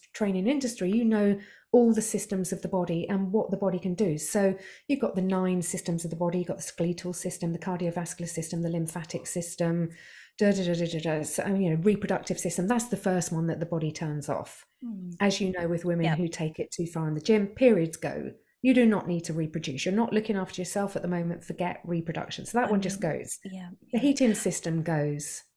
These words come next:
Speaker 2: Mm.
Speaker 1: Just turn off the heating. We get cold. The whole, sorry, you're gonna say?
Speaker 2: No, I was, I was just gonna say, just on that note, 'cause there are so many thoughts coming up as you're speaking. But,
Speaker 1: <laughs>
Speaker 2: um, I, I, you know, I, um, you know, talking about the reproductive system, I've had lots of conversations with, um, fitness professionals, and even they would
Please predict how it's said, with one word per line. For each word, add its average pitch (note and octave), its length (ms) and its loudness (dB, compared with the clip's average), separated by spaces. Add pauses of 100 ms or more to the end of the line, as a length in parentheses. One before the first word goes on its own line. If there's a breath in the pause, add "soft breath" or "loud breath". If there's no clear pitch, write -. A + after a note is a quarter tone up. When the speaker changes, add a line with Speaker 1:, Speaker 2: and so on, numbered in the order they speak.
(120)
Speaker 2:
Mm. F3+ 200 -6
Speaker 1:
Just A#3 220 0
turn B3+ 220 2
off A#3 160 -2
the A#3 80 2
heating. A3 340 0
We G3+ 140 2
get - 380 -6
cold. G#3 320 2
The G3 60 -4
whole, G3+ 140 -6
sorry, F3 240 0
you're F3 100 0
gonna G3+ 200 0
say? G3 400 0 (180)
Speaker 2:
No, G#3+ 400 2
I F#3+ 60 -2
was, G3 200 -4
I - 40 -2
was F#3+ 80 -4
just G#3 160 -10
gonna F3+ 100 -4
say, F#3 160 -6
just F#3 260 -10
on F3+ 140 -4
that - 140 -6
note, F3+ 340 -4
'cause F3+ 140 -8
there F3 200 -2
are F3+ 40 -2
so F#3 160 -4
many F#3 160 -2
thoughts F3+ 280 -4
coming E3 260 -4
up D#3+ 120 -6
as E3 80 -10
you're D#3+ 100 -8
speaking. E3 480 -6
But, E3 120 0
Speaker 1:
<laughs> A3+ 140 2
Speaker 2:
um, D#3+ 360 -4 (100)
I, E3+ 300 -2
I, F3 180 -6
you F#3+ 100 -8
know, E3+ 160 -2 (120)
I, F3+ 300 -2
um, D#3+ 420 -4 (180)
you F3 100 -8
know, E3 80 -2
talking F3 340 -8
about E3 120 -4
the D#3 60 -8
reproductive D#3+ 540 -8
system, - 560 -10
I've E3+ 120 -12
had - 140 -14
lots - 180 -12
of - 60 -20
conversations D#3+ 840 -8
with, D3 140 -12 (160)
um, D3+ 140 -8
fitness - 320 -12
professionals, D#3 720 -10
and D#3 160 -8
even E3 300 -6
they E3 160 0
would D#3 220 -6